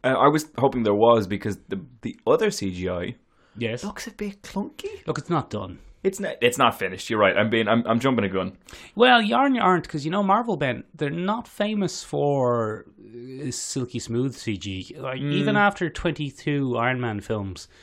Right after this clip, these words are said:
Speaker 2: it still looked like Robert Downey Junior's head is floating on top of a
Speaker 1: It does occasionally.
Speaker 2: of a, right?
Speaker 1: Yeah, on a
Speaker 2: And, I
Speaker 1: stick.
Speaker 2: mean,
Speaker 1: <laughs>
Speaker 2: even, even Bruce Banner in the Hulkbuster in Infinity War, the biggest movie of
Speaker 1: Yeah.
Speaker 2: all time, looked a little bit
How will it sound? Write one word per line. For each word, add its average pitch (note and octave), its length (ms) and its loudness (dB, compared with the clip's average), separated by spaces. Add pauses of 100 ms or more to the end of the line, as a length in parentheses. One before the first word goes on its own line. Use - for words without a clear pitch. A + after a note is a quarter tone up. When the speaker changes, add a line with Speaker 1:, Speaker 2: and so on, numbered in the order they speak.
(140)
Speaker 2:
it A#2 140 -8
still F3 320 0
looked F3 180 2
like D3 160 0
Robert A#2+ 240 -2
Downey A2+ 220 -4
Junior's G#2 340 -4
head G#2 200 -2
is F#2 120 -6
floating A2 440 -2
on G2 100 -4
top G#2 240 -4
of F#2 140 -8
a F2+ 200 -6 (160)
Speaker 1:
It - 60 -20
does A#2+ 160 -12
occasionally. - 480 -16 (100)
Speaker 2:
of A2+ 180 -6
a, A#2 220 -4
right? D3 340 0
Speaker 1:
Yeah, G2+ 160 -2
on F#3 60 0
a - 40 0
Speaker 2:
And, C3 100 0
I - 20 2
Speaker 1:
stick. B2+ 240 0
Speaker 2:
mean, D3+ 140 0 (300)
Speaker 1:
<laughs> - 260 -4
Speaker 2:
even, F#3+ 680 2
even E3 680 -2
Bruce D3+ 200 0
Banner C3+ 380 2
in A2+ 80 -2
the G#2 100 -2
Hulkbuster G#2 600 -2
in A2 180 -6
Infinity A#2+ 380 -4
War, G2 320 -4
the F2+ 200 -10 (240)
biggest G#2 260 -6
movie E3 180 2
of G#3+ 80 4
Speaker 1:
Yeah. A3+ 100 4
Speaker 2:
all A2+ 140 4
time, A2+ 440 -2 (320)
looked - 720 -8 (480)
a A2 40 -10
little A#2+ 300 -2
bit G#2 280 0